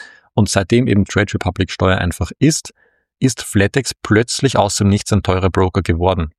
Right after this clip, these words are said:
Weil wie oft kommen denn Dividenden aus Amerika? Viermal im Jahr. So, jetzt habe ich viermal im Jahr zum Beispiel von McDonald's, einer Aktie, die ich auch im Depot halte, eine Dividende, die größer ist als fünfzehn Euro, nämlich knapp drüber.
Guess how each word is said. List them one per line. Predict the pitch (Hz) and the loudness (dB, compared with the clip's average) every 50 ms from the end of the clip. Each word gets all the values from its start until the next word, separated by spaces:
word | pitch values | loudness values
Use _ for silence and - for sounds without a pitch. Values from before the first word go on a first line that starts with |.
| _ _ _ | _ _ _
Weil | - 92 92 98 92 | 0 0 0 0 0
wie | 92 101 120 | -2 0 0
oft | 110 110 - - | 0 0 -2 0
kommen | - 98 101 110 104 - | 0 2 2 2 0 0
denn | 110 104 95 | 0 0 2
Dividenden | 101 95 98 90 95 90 90 92 - 101 95 | 2 2 2 2 2 0 -2 -2 -4 -4 -2
aus | 95 92 85 | 0 0 2
Amerika? | 87 85 92 98 90 - - - - _ - _ _ _ _ _ _ _ _ _ _ _ _ _ | 2 2 2 0 0 -2 -6 -8 -10 _ -20 _ _ _ _ _ _ _ _ _ _ _ _ _
Viermal | - - - 82 80 80 80 85 | -8 -2 0 0 2 2 2 2
im | 90 | 4
Jahr. | 101 117 107 78 - - - - - _ _ _ _ _ _ | 4 2 2 0 -2 -10 -18 -20 -20 _ _ _ _ _ _
So, | - - 92 71 - _ | -4 -2 -2 -2 -4 _
jetzt | - 104 98 - | -6 -6 0 2
habe | 101 101 | 2 2
ich | 101 - | 2 2
viermal | - 131 139 156 160 151 | 2 2 2 4 4 2
im | 139 110 | 4 4
Jahr | 92 - - | 2 2 0
zum | - - 107 | 0 0 -2
Beispiel | 101 98 - - 104 92 | -2 -2 -2 -2 -4 -2
von | - 104 95 | 0 0 0
McDonald's, | 87 87 - - - 87 95 117 139 - - | 0 -2 -2 -2 0 0 0 0 0 -2 -2
einer | 90 85 90 | -2 -2 -2
Aktie, | 92 - - - 95 | -4 -6 -6 -4 -4
die | 92 | -2
ich | 87 - - | -2 -2 -4
auch | - - | -4 -2
im | 107 104 | -2 0
Depot | 107 110 104 - 110 104 92 | 0 0 0 2 2 2 2
halte, | 98 101 101 - 123 120 - _ _ _ _ _ _ _ _ _ _ _ _ _ _ | 2 0 0 0 -2 -2 -2 _ _ _ _ _ _ _ _ _ _ _ _ _ _
eine | - - 104 101 101 | -2 0 2 2 4
Dividende, | 98 101 101 104 - 95 90 101 117 127 117 | 4 2 2 2 2 2 2 4 4 4 4
die | - 110 113 110 | 4 4 4 2
größer | - - - 98 107 - - 120 120 | 0 -4 -4 -2 -2 0 0 0 2
ist | 117 110 - | 2 0 0
als | - - 92 90 113 - | 0 0 2 2 2 0
fünfzehn | - - 98 98 92 - - 120 117 | -2 0 0 0 0 0 -2 -2 -2
Euro, | - - 90 87 87 - - _ _ | 0 -2 -2 -2 -2 -4 -6 _ _
nämlich | 95 92 85 98 95 - - _ _ _ _ | -2 0 2 2 0 -2 -6 _ _ _ _
knapp | - 117 - - - | -4 -4 -4 -2 -2
drüber. | - 98 87 82 - | 0 0 0 0 -2